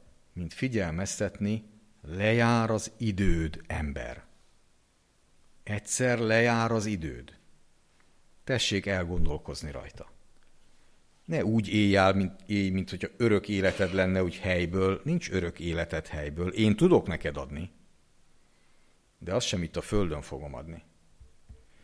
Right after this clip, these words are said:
Mire figyelmezteti a hívőt? Például erre. Lejárhat az időm. Hát gondolhatjátok, most csak,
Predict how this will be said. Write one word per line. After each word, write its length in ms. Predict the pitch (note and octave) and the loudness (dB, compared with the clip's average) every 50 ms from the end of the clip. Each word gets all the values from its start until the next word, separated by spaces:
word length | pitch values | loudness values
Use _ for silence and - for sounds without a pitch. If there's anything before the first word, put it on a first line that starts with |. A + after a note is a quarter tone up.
| - - _ - | -20 -20 _ -8
Mire 260 | - D#3 E3+ B2 F2 | -4 -2 -2 -2 -2
figyelmezteti 800 | - - F2+ F2+ F#2 E2+ E2+ F2 F2 - - F2+ - - - | -4 -4 -6 -4 -4 -4 -4 -4 -6 -6 -6 -8 -10 -8 -10
a 40 | F2 | -10
hívőt? 480 | D#2 E2 D#2+ D#2 E2 D#2 - - - - _ _ - | -8 -8 -10 -10 -10 -12 -14 -16 -18 -20 _ _ -4
Például 560 | - G#2 G2+ G2+ G2 A#2 A2+ A2+ A#2 A#2 G2 | 0 2 2 2 2 0 0 0 0 0 0
erre. 340 | D2+ C#2+ D2 E2+ G2+ G#2+ - _ _ _ _ _ _ _ _ _ _ - | -2 -4 -6 -10 -14 -16 -18 _ _ _ _ _ _ _ _ _ _ -14
Lejárhat 760 | - E2+ F#2 A#2 C#3+ D3+ B2+ A2+ A#2 A#2 A2+ - - - - | -6 0 2 4 4 4 4 2 2 0 4 10 10 10 10
az 100 | G#2+ F#2 | 8 0
időm. 320 | F2+ D#2 C#2 - E2+ F2+ | -4 -8 -8 -10 -12 -10
Hát 200 | E2 G2 A2+ - - | -8 -8 -8 -8 -4
gondolhatjátok, 760 | - A2 F#2+ F#2 F#2+ F#2+ - A2+ G#2+ G#2 - A#2 A2+ - - - - - - - - - - _ _ _ - - - _ _ _ _ _ _ _ _ _ _ _ - | -2 -2 0 0 -2 -2 0 0 0 2 0 -2 -4 -4 -10 -20 -20 -20 -20 -20 -20 -20 -20 _ _ _ -20 -20 -20 _ _ _ _ _ _ _ _ _ _ _ -14
most 180 | G2+ F#2+ - | -12 -10 -6
csak, 140 | - F#2+ E2+ | -6 -6 -6